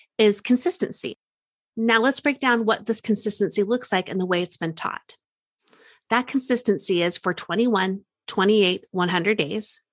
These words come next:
You do the habit you want every single one of those days in a row. That method alone is reliant on a very predictable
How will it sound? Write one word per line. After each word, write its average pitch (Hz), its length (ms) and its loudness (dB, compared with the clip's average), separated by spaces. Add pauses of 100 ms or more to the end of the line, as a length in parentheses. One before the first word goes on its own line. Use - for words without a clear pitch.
(280)
You 185 200 2
do 208 500 4
the 240 80 2
habit 196 460 0
you 226 100 0
want 190 640 -4 (1000)
every 196 520 -2 (100)
single 170 640 0
one 165 180 2
of 160 80 -4
those 151 240 -6
days - 460 -6
in 180 80 -6
a 160 80 -8
row. - 240 -10 (1120)
That 214 580 0 (280)
method 202 400 2
alone 180 460 -2 (920)
is 214 180 4
reliant 196 680 2 (140)
on 185 440 2 (260)
a 196 60 4
very 180 260 0
predictable 208 880 -4